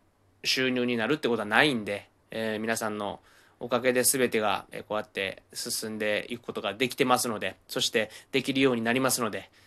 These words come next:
そちらの方も、えー、何卒よろしくお願いします。ということで、えー、まずはこれですね、そのアイテムいただいて、本当にありがとうございました。哲さん、いつもありがとうございます。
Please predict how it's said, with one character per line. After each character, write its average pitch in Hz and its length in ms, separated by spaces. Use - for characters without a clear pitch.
そ - 80
ち 120 100
ら 113 80
の 110 80
方 117 140
も、 101 240
え 110 160
ー、 - 20
何 123 200
卒 165 320
よ 139 80
ろ 131 60
し - 120
く 147 240
お 131 80
願 123 220
い 120 40
し 135 140
ま 131 100
す。 113 640
と 143 160
い 165 80
う 165 60
こ 180 120
と 165 140
で、 135 300
え 135 200
ー、 - 20
ま 190 140
ず 185 120
は 123 320
こ 123 100
れ 117 100
で 117 100
す 131 120
ね、 139 100
そ 139 120
の 117 120
ア 117 60
イ 127 120
テ 123 100
ム 107 280
い 113 100
た 120 100
だ 120 100
い 120 100
て、 101 220
本 120 140
当 170 80
に 151 100
あ 127 60
り 156 80
が 151 120
と 110 80
う - 20
ご 120 80
ざ 135 80
い 135 60
ま 135 100
し - 80
た。 101 80
哲 120 200
さ - 100
ん、 104 60
い 123 40
つ 127 100
も 110 60
あ 104 60
り 135 80
が 139 100
と 113 100
う - 40
ご 107 100
ざ 120 100
い 120 60
ま 117 140
す。 - 240